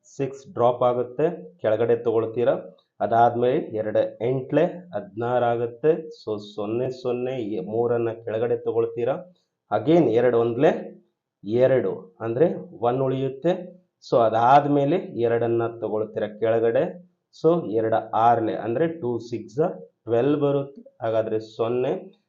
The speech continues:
So ಆರನ್ನ ಕೆಳಗಡೆ ಡ್ರಾಪ್ ಮಾಡ್ಕೊಳ್ತೀರಾ. ಅದಾದ್ಮೇಲೆ ಎರಡ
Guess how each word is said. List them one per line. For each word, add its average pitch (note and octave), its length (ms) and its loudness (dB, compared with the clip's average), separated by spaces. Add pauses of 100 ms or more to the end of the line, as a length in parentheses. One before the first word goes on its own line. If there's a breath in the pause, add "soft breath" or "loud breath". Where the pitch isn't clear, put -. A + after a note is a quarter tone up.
(160)
So B2 380 2
ಆರನ್ನ A#2 440 2
ಕೆಳಗಡೆ A2+ 480 0
ಡ್ರಾಪ್ A2+ 280 0
ಮಾಡ್ಕೊಳ್ತೀರಾ. G#2 600 -4 (140)
ಅದಾದ್ಮೇಲೆ G#2 600 -2 (720)
ಎರಡ A#2+ 420 2